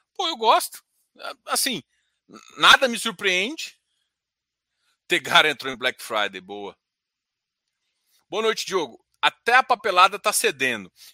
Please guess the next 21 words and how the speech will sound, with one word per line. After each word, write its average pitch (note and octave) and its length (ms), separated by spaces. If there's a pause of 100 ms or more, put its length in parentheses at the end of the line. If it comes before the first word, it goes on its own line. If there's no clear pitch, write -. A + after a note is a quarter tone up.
Tem F3+ 140
high G3+ 180
grade F3+ 260
pagando F#3+ 360
acima G#3+ 260
de A3 60
um A#3 40
pre-, G#3 140
ah, F3+ 120
o A2+ 220
R F#3 180
R G#3 160
C - 160
I, A#3 180
né? D3+ 180 (680)
Oportunidade B3 600
é C#4+ 40
uma C4 140
armadilha. E3+ 220
Gente, A3 340
assim, E3+ 380